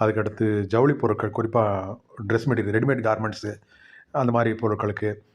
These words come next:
அதுக்கடுத்து ஸ்பைசஸ், ஆர்டிஃபிஷியல் ஜுவல்லரி, லெதர் ப்ராடக்ட்ஸ்.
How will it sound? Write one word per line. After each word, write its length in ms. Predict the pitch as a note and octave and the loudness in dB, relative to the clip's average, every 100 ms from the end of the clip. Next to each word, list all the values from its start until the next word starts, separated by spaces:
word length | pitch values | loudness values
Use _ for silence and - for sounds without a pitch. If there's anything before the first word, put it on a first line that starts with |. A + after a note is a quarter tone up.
| _ - | _ -2
அதுக்கடுத்து 640 | A#2+ A2+ G#2 A2+ A2+ G#2+ - | 0 0 2 4 4 2 -4
ஸ்பைசஸ், 560 | A2+ A#2+ A#2 A2+ G#2+ A2 - | 0 0 0 -2 -4 -4 -2
ஆர்டிஃபிஷியல் 520 | B2+ B2+ B2 G#2 A2+ | 0 2 0 0 0
ஜுவல்லரி, 500 | G2+ A2 A#2 A2 G#2+ - _ _ _ A#2+ | 2 2 2 0 -6 -10 _ _ _ 0
லெதர் 420 | A#2 C3 D#3+ G3 F#3+ | 4 4 4 2 2
ப்ராடக்ட்ஸ். 460 | C3 G2+ - - | 2 0 -6 -18